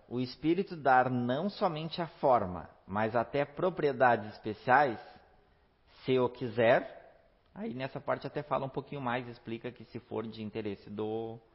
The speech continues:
do espírito, pode sim dar, incluir outras propriedades na, no que ele trazer com, com ele, digamos assim.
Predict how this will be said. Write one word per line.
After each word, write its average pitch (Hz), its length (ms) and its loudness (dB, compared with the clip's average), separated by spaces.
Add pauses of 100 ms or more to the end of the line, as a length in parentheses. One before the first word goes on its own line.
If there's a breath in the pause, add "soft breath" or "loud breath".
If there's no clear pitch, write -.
(540 soft breath)
do 101 200 -2
espírito, 113 560 -8
pode 117 520 -2
sim 123 200 -8
dar, 104 560 -2 (220)
incluir 101 400 -6
outras 110 300 -4
propriedades 110 680 -2
na, 113 320 -6
no 117 200 -8
que - 120 -10
ele 117 140 -2 (400)
trazer 120 580 2 (280)
com, 113 200 -8
com 120 320 -4
ele, 98 220 -4
digamos 95 420 -6
assim. - 280 -10